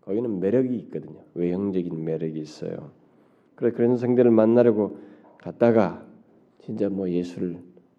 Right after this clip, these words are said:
뭐 어쨌든 교회를 다니고 막 이런 계기를 갖는 경우도 있죠.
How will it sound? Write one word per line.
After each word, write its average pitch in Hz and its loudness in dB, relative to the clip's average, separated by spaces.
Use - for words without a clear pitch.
뭐 82 -10
어쨌든 104 -10
교회를 95 -4
다니고 92 -4
막 78 -8
이런 85 -4
계기를 87 -8
갖는 76 -8
경우도 73 -12
있죠. - -16